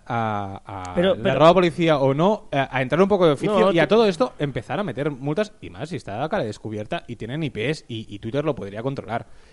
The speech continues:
Speaker 1: Eso sí que me parece mal. Los
Speaker 2: Pero no,
Speaker 1: insultos,
Speaker 2: pero
Speaker 1: ese
Speaker 2: pe-
Speaker 1: insulto que por la calle no te lo darían
Speaker 2: O
Speaker 1: o
Speaker 2: sí, te, te lo, te lo dan en, en un campo de fútbol, insultan a los jugadores,
Speaker 1: Sí, pero,
Speaker 2: ¿no?
Speaker 1: pe-, ya, pero
Speaker 2: Pasa
Speaker 1: sí,
Speaker 2: nada.
Speaker 1: pero si uno se-, si, pero si uno sale la cámara y te lee los labios que dice, "Te voy a pegar un tiro",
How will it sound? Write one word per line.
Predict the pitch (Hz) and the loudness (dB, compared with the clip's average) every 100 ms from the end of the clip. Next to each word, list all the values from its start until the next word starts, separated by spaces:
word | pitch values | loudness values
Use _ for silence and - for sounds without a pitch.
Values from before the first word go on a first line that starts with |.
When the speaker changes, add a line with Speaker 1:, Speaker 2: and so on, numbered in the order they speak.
| - | -2
Speaker 1:
Eso | 180 214 | -2 0
sí | 202 | -2
que | 143 | -2
me | 117 | -2
parece | 107 - | -6 -8
mal. | 104 90 - | -10 -10 2
Los | 143 160 | 4 4
Speaker 2:
Pero | 214 | 4
no, | |
Speaker 1:
insultos, | 202 247 226 226 | 6 8 6 4
Speaker 2:
pero | 190 | 2
Speaker 1:
ese | 190 | 4
Speaker 2:
pe- | 240 | 4
Speaker 1:
insulto | 226 233 | 2 4
que | 240 | 6
por | 196 | 6
la | 160 | 6
calle | 190 | 4
no | 196 180 | 6 6
te | 202 | 6
lo | 185 | 6
darían | 165 180 202 - - - | 6 4 0 -4 -14 -4
Speaker 2:
O | |
Speaker 1:
o | 143 | 6
Speaker 2:
sí, | 151 190 180 135 156 | 8 8 6 2 0
te, | 180 | -2
te | 175 | 0
lo, | 175 175 | 0 2
te | 175 | 2
lo | 170 | 2
dan | 190 | 2
en, | 202 190 | 0 -2
en | 190 185 | -2 -2
un | 185 | 0
campo | 202 190 | -2 0
de | 190 | 0
fútbol, | 151 151 202 | 0 0 0
insultan | 170 156 214 | 0 -2 0
a | 151 | 0
los | 120 | -2
jugadores, | 127 110 104 98 | -4 -4 -4 -4
Speaker 1:
Sí, | 120 | -2
pero, | 117 | -2
Speaker 2:
¿no? | 92 | -4
Speaker 1:
pe-, | - 127 | -4 -2
ya, | 147 139 | 2 2
pero | 120 | 2
Speaker 2:
Pasa | 131 | 0
Speaker 1:
sí, | |
Speaker 2:
nada. | 143 170 101 - | 0 0 -4 -4
Speaker 1:
pero | 139 | -4
si | 127 | 2
uno | 160 190 | 2 2
se-, | 196 | 0
si, | 143 - | -8 -10
pero | 139 135 | -4 -2
si | - | 4
uno | 170 151 | 4 4
sale | 120 151 | 2 0
la | 160 | 0
cámara | 127 107 107 110 | 0 -4 -4 -4
y | |
te | 107 | -4
lee | 117 131 139 143 143 143 | -2 2 2 2 2 4
los | 143 135 | 2 2
labios | 123 117 | 0 0
que | 131 | -2
dice, | 131 123 | -2 -2
"Te | 127 | -4
voy | 151 | -2
a | 170 | -2
pegar | 196 196 | 0 0
un | 196 | 0
tiro", | 196 214 214 185 107 | 2 6 8 8 4